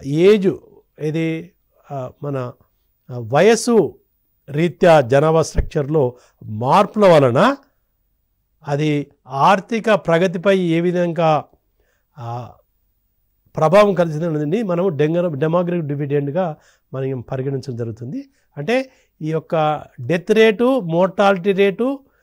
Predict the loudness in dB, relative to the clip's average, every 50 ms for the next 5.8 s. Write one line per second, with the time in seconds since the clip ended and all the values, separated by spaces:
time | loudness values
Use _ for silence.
0 | _ _ _ -18 -18 -8 -6 -6 -4 -2 -4 -2 2 2 2 4 4 2 2 2
1 | 0 -4 -4 _ -2 -2 0 2 4 4 4 6 6 6 4 4 4 2 0 0
2 | -2 -8 _ _ _ _ _ _ _ _ _ _ _ _ _ _ _ _ _ _
3 | _ _ -8 -4 -4 -2 0 2 2 0 0 0 -2 -2 0 -2 -2 0 0 0
4 | 0 0 0 0 2 4 4 4 4 2 0 0 0 0 0 2 0 0 -2 -4
5 | -8 _ _ _ _ _ _ -6 -4 -2 0 0 0 -2 -4 -6